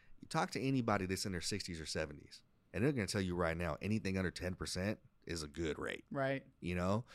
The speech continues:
Speaker 1: So it's, you can buy a home right now.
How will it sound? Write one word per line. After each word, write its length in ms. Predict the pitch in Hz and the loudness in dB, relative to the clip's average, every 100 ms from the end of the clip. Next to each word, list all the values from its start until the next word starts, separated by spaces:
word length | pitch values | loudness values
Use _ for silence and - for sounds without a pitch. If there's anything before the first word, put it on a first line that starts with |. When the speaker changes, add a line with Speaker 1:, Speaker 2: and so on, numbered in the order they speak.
| - - | -20 -14
Speaker 1:
So 360 | - 113 104 101 | 4 8 8 6
it's, 320 | 110 107 - - _ _ | 2 -2 -4 -10 _ _
you 180 | 98 147 | 0 0
can 200 | 131 92 | 2 2
buy 240 | 92 92 | 6 6
a 60 | 76 | 4
home 220 | 73 76 - - - | -2 -8 -14 -20 -2
right 240 | 90 82 | 2 2
now. 260 | 78 - | 0 -6